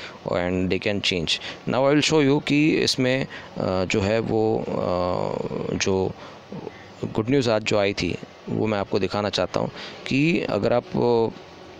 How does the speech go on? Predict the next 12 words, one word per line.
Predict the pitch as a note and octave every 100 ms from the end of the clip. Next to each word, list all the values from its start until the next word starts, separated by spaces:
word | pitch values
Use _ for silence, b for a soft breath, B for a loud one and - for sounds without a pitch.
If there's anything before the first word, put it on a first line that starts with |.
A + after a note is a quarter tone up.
| - - - - - - -
check | F3
करते | - C#3 - F#2+
हैं, | F2+ - - -
say | - -
for | A#2 A#2+ G#2
example, | G2+ G#2+ A2+ A#2 -
अ, | - - - G#2+ G2+ F#2+ - - - - -
Troy | B2 B2+
Investor, | A2 A2 G2+ - G2 - D#3+ A#2+
क्योंकि | A#2+ A2
आपको, | A2+ - B2+
अ, | C3+